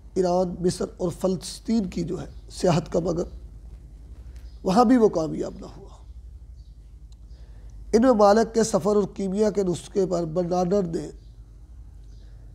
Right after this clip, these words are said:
तेरह हज़ार करोड़ सर्फ किए। इस वक्त उसकी उम्र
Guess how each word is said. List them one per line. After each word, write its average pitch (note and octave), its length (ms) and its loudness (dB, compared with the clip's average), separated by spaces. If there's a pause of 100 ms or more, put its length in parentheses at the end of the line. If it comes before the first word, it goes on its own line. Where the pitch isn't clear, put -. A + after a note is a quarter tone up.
(280)
तेरह B3+ 300 10
हज़ार F3 280 4
करोड़ F3 300 -2
सर्फ E3+ 320 -8
किए। - 260 -12 (480)
इस G#3+ 140 -2
वक्त F#3 260 0
उसकी F#3 280 -6
उम्र F3 280 -2